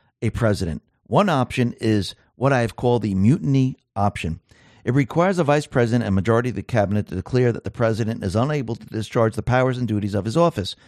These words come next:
and notify Congress that the vice president intends to take over. If Vice Pres-, President Kamala Harris could get eight cabinet officers to go along with the letter to Congress,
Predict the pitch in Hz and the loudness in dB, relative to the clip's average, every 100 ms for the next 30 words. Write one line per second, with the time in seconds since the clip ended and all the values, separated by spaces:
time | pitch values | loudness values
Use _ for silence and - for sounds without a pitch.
0 | _ _ - 127 135 135 117 156 180 143 | _ _ 2 4 4 2 0 0 0 2
1 | 110 - _ _ - 123 - 120 95 131 | -2 -4 _ _ -2 -2 0 -4 2 2
2 | 170 - 113 101 110 - 127 117 117 101 | 0 -2 0 2 0 0 -2 0 0 0
3 | 110 - 104 135 131 92 - _ _ _ | 0 0 0 2 0 0 -10 _ _ _
4 | _ 156 196 - - _ - 123 165 - | _ -2 -2 -2 -18 _ -4 0 0 -2
5 | - 135 120 127 120 120 113 117 - 104 | -2 0 0 -2 0 2 2 0 -2 0
6 | 104 110 117 110 92 90 - _ _ - | 2 4 4 2 2 -2 -6 _ _ -4
7 | 131 127 120 127 185 - 151 135 131 - | -2 0 0 -2 -2 0 0 2 0 2
8 | 101 95 90 95 87 104 110 135 135 123 | 0 0 -4 -4 -4 -2 0 0 2 2
9 | 113 - 110 95 113 - 110 87 82 - | 0 -2 -2 -4 -6 -4 -4 -2 -4 -8